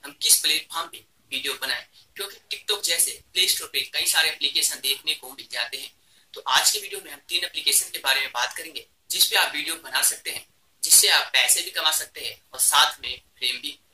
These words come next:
लेकिन आगे बढ़ने से पहले भाई का भी नाम जान लीजिए। मेरा नाम है शैलेंद्र, आप देख रहे हैं टेक्निकल शैलेंद्र YouTube चैनल। चैनल पे पहली बार है, चैनल को सब्सक्राइब कीजिए, साथ ही साथ बेल आइकन दबाइए ताकि आने वाले वीडियो का नोटिफिकेशन आपको सबसे पहले मिले।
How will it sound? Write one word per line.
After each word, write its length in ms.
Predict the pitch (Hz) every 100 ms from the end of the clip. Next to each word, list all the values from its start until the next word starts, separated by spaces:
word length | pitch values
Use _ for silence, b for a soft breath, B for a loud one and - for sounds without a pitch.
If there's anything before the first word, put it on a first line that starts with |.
| _
लेकिन 260 | 131 139 170
आगे 160 | 170
बढ़ने 240 | 165 165 160
से 80 | -
पहले 220 | 151 139
भाई 160 | 127
का 100 | 139
भी 60 | 147
नाम 180 | 156 147
जान 160 | 143
लीजिए। 180 | 143 139
मेरा 200 | 131 139
नाम 120 | 143 135
है 60 |
शैलेंद्र, 340 | - 135 131 127
आप 140 | 127
देख 160 | 127 127
रहे 100 | 131
हैं 60 | 127
टेक्निकल 360 | 123 - 143
शैलेंद्र 380 | - 120 135 151
YouTube 220 | 156 -
चैनल। 180 | 147 139
चैनल 200 | 135 135
पे 100 | 131 131
पहली 240 | 123 135
बार 140 | 143 131
है, 80 |
चैनल 240 | - 127 131
को 100 | -
सब्सक्राइब 480 | - - - 143 135
कीजिए, 300 | 151 123 - B B B
साथ 220 | - 135
ही 60 | -
साथ 260 | - 139 -
बेल 160 | 139 143
आइकन 280 | 123 127 151
दबाइए 300 | 147 139 123 -
ताकि 200 | 127 135
आने 160 | 131 151
वाले 160 | 147
वीडियो 220 | 139 135
का 100 | 135 131
नोटिफिकेशन 540 | 127 - - 135 160
आपको 220 | 135 -
सबसे 300 | - 135 - 160
पहले 280 | 127 120
मिले। 140 | 123